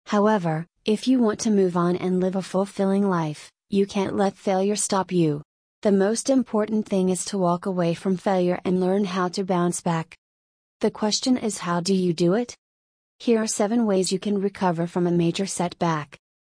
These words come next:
One. Do depth research and analysis.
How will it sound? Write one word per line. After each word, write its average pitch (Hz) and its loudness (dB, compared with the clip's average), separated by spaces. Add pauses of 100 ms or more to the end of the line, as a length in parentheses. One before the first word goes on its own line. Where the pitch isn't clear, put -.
(300)
One. 175 -2 (400)
Do 196 2
depth 202 -2
research 185 -2
and 190 0
analysis. 165 -2